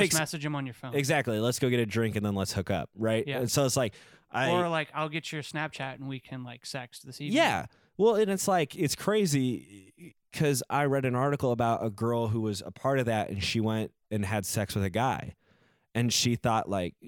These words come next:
Speaker 1: like, she obviously took it a little more seriously than he did, because, like, she's, like, getting up to go to the bathroom or something, like, after they've done it,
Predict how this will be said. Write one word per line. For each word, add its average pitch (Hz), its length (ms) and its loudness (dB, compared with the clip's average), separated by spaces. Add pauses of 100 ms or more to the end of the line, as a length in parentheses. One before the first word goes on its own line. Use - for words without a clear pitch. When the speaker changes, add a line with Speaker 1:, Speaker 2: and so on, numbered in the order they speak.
(140)
Speaker 1:
like, 87 340 -4
she - 280 0
obviously 113 440 2
took 117 300 0
it 107 200 0
a 113 60 -2
little 107 280 2
more 104 160 2
seriously 107 420 0
than 95 140 -2
he 120 160 2
did, 110 180 -2
because, 101 240 -4
like, 85 120 -10 (420)
she's, 135 280 -2
like, 120 220 -2 (1160)
getting 123 340 2
up 117 160 -2
to - 120 -4
go 110 140 0
to 113 60 2
the 104 80 0
bathroom 113 460 0
or 101 60 0
something, 101 320 -2
like, 95 180 -2
after 104 340 -4
they've 92 340 -2 (300)
done 120 240 2
it, 101 180 -2